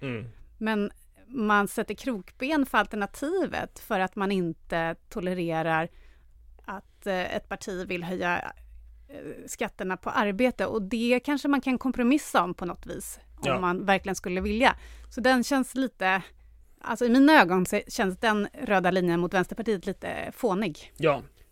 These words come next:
Speaker 1: Ja, men vi, vi har ju i den här podden och på ledarsidan varit ganska kritiska mot Vänsterpartiet för att vi tycker att de går för hårt med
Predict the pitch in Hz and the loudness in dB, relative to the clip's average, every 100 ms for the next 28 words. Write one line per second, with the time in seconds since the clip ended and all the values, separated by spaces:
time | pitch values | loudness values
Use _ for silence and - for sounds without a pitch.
0 | - 151 151 156 156 139 131 - 139 139 | -4 2 6 8 6 4 -2 -2 2 6
1 | 147 135 131 135 131 135 127 139 120 120 | 6 8 6 4 2 2 2 0 0 -4
2 | - 123 127 127 120 131 117 120 120 120 | -2 -2 0 0 0 0 -2 -6 -2 -2
3 | 120 113 127 - 147 - - 120 117 123 | -2 -2 -4 -2 -2 -4 -6 -6 -4 -6
4 | - 131 147 127 - 120 113 113 - 113 | -4 -4 -2 -2 -2 -4 -4 -6 -10 -8
5 | 110 139 120 117 - - - - - 131 | -4 -2 -2 -6 -10 -20 -20 -18 -4 -4
6 | - 113 131 120 123 | -2 2 2 2 -2